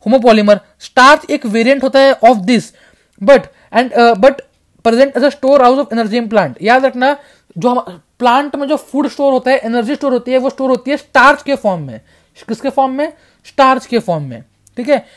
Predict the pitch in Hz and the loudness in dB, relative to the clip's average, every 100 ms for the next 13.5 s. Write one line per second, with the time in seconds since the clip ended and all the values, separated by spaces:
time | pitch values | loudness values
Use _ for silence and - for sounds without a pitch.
0 | - 196 220 254 285 294 277 285 226 262 | -12 -2 0 2 2 2 0 -2 -2 -2
1 | 285 247 220 190 147 180 226 262 262 - | -2 2 0 0 -6 -4 -4 -2 -4 -4
2 | 285 277 285 - 262 247 277 294 262 233 | -2 0 0 -2 0 0 0 -2 -4 -2
3 | 247 277 277 254 214 220 269 262 196 233 | -2 -2 -4 -4 0 0 0 -6 -2 -2
4 | 277 _ _ _ 214 - 277 269 254 233 | -2 _ _ _ -14 -4 -2 -2 -4 -2
5 | 262 214 180 180 190 - 254 185 135 117 | -2 -2 -2 0 -2 0 0 0 -6 -10
6 | _ _ _ _ _ - 202 214 214 208 | _ _ _ _ _ -14 -4 0 4 4
7 | 208 190 202 247 _ _ - 185 220 185 | 2 -2 -4 -12 _ _ -8 -6 -4 -4
8 | 202 214 202 254 _ _ - 254 269 269 | -4 -4 -4 -6 _ _ -2 0 2 0
9 | 254 269 254 254 311 339 _ _ 170 170 | 0 -2 -2 0 0 0 _ _ -6 0
10 | 180 180 269 - - 156 175 - _ 240 | 0 0 -4 -4 -12 -4 -4 -4 _ -2
11 | 285 311 320 285 277 285 277 277 254 277 | 0 0 -2 -4 -2 -2 0 0 0 -2
12 | 262 233 247 285 247 240 233 240 269 - | -6 -6 -8 -8 -8 -6 -4 0 -2 -2
13 | 254 277 269 214 | -2 0 2 0